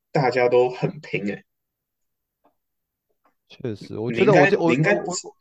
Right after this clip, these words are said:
Speaker 2: 我今天期中考一堆人穿着 costume 到，来，来那个啊，来考试啊。
Speaker 1: 不只是今天吧，就是我从上礼拜五，
Speaker 2: 哦，对啊，这，
Speaker 1: 就这整个周末。
Speaker 2: 这，这，这，这整，整周，整周都，都这样子。
Speaker 1: 对，我从上礼拜五开，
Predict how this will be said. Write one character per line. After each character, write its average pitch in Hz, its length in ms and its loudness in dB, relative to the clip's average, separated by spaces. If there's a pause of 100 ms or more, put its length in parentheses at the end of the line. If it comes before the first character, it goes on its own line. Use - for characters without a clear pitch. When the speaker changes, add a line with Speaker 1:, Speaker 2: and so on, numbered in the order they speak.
(140)
Speaker 2:
我 165 60 4
今 254 160 0
天 220 80 4
期 165 160 -2
中 220 140 4
考 139 220 0
一 160 120 -6
堆 208 180 0
人 160 160 0
穿 180 260 -2
着 170 120 0
costume 143 480 -4
到， 151 160 -2 (260)
来， 127 240 -4
来 120 240 2
那 139 140 -4
个 123 120 2
啊， 117 200 -4
来 123 100 -4
考 107 180 -4
试 120 200 -10
啊。 110 120 -4 (460)
Speaker 1:
不 214 100 0
只 113 220 -4
是 156 160 2
今 143 220 2
天 151 180 6
吧， 113 140 4
就 175 140 -6
是 196 100 0
我 127 180 2
从 113 240 -8
上 156 260 -2
礼 107 80 -2
拜 135 80 2
五， 139 40 6
Speaker 2:
哦， 123 80 4
对 170 100 6
啊， 113 180 4
这， 156 140 0
Speaker 1:
就 175 200 0
这 196 200 2
整 208 80 -2
个 202 100 -4
周 - 180 2
末。 - 80 2
Speaker 2:
这， - 100 6
这， - 80 -4
这， - 0 -
这 160 100 -12
整， - 80 -18
整 117 180 -8
周， 135 260 0
整 113 160 -6
周 131 120 0
都， 139 200 -2
都 123 180 -4
这 123 100 -4
样 98 160 -6
子。 - 100 -20 (420)
Speaker 1:
对， 131 160 0
我 156 80 -8
从 135 160 -8
上 170 240 -6
礼 113 80 -4
拜 135 180 2
五 107 160 -2
开， 143 380 -4